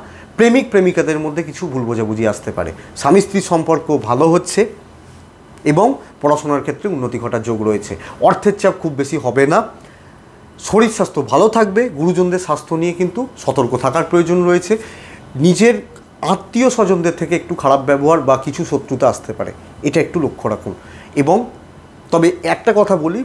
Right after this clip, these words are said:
প্রত্যেকের expectation হয়তো আমরা পূরণ করতে পারি না, কিন্তু আপনারা কালকে অনেকের আশা বা যারা আপনার উপর আশা করছেন বা আপনার থেকে কিছু demand করছেন, সেগুলো আপনারা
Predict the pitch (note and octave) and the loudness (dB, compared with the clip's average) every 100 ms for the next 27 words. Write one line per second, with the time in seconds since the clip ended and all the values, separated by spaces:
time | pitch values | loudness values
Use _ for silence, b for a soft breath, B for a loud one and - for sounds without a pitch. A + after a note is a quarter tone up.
0 | - G3 G3 - A3 F#3 G#3+ G3+ F3 F3+ | -2 -2 -2 0 0 4 2 4 0 -2
1 | - G3 G3 F3+ F#3+ F3+ F3+ E3 F3 D3+ | -2 0 0 0 0 0 2 0 0 0
2 | D#3 D3+ D3+ D#3 C#3+ C3 D3 A3 - - | 0 0 0 0 2 2 0 -4 -10 -4
3 | C#3+ D#3+ C3+ D#3+ E3 D#3 D3+ G3 C#3+ C#3+ | 2 2 2 0 2 0 2 0 2 0
4 | D3+ C#3 C3 F3 G#3 B B A#2+ B2 C3+ | 2 2 2 0 -2 B B -2 2 4
5 | C#3+ C3 C#3 C3+ C3+ A#2+ C#3 A#2+ C3 C3 | 4 2 -2 -2 2 0 0 -4 -6 -6
6 | B2+ A#2+ - B2 B2+ A#2+ G#2 B2+ A#2+ B2 | -2 -2 -2 -6 -6 -8 -8 -6 -2 0
7 | A2+ B2 A2 - F#3+ B B - A#2+ A#2 | 0 -2 -4 -2 -6 B B -4 0 0
8 | - B2+ | 0 -4